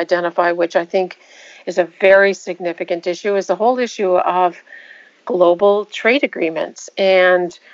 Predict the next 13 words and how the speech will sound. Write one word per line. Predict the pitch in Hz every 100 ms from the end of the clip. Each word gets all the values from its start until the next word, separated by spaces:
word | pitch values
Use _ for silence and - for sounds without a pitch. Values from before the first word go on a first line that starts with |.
| - -
policy | - 214 285 254 196
frameworks. | 170 175 165 160 82 - -
So | 185 175
when | 180 185 175 175 175
President | - 185 180 175 175
Trump | - 247 233 196
invoked | 196 180 180 175 -
the | 175 175
U | 175
S | 165
Defense | - 170 180 175 -
Production | 170 185 254 - 185
Act, | 151 - -